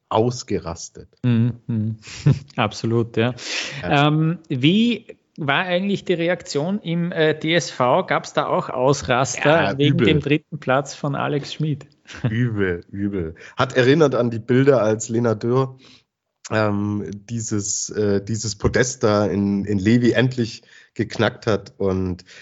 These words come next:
Speaker 1: ist ein bisschen vergleichbar. Er ist ein Ticken jünger, aber nicht minder begabt als eine Lena Dürr. Und wie la-, wie lange machen wir den Podcast, Lukas? Das sind jetzt, äh, knapp zwei, zweieinhalb Jahre. So.
Speaker 2: Mhm.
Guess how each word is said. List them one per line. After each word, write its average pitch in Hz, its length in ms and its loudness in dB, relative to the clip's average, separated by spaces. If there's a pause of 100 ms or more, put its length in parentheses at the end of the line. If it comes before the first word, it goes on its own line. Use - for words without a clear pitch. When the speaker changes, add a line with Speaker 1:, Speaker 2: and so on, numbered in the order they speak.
(460)
Speaker 1:
ist 131 180 2
ein 131 80 4
bisschen 139 260 2
vergleichbar. 147 640 4
Er 127 100 4
ist 113 100 0
ein 110 100 -8
Ticken 131 240 -4
jünger, 151 420 4 (380)
aber 113 520 2
nicht 120 400 -4
minder 147 340 6
begabt 117 600 -2
als 107 260 -6
eine 110 100 0
Lena 110 320 0
Dürr. 127 380 -2 (680)
Und 113 440 0
wie 170 300 6
la-, 139 200 4
wie 143 240 4
lange 165 240 6
machen 160 260 0
wir 139 80 0
den 131 180 -2
Podcast, 120 500 -2
Lukas? - 420 -12
Das - 200 -4
sind 165 120 2
jetzt, 131 400 0
äh, 110 140 -4
knapp 131 420 -2
zwei, 110 760 2
zweieinhalb 95 540 -2
Jahre. 73 280 -10 (140)
So. - 180 -8
Speaker 2:
Mhm. 131 260 2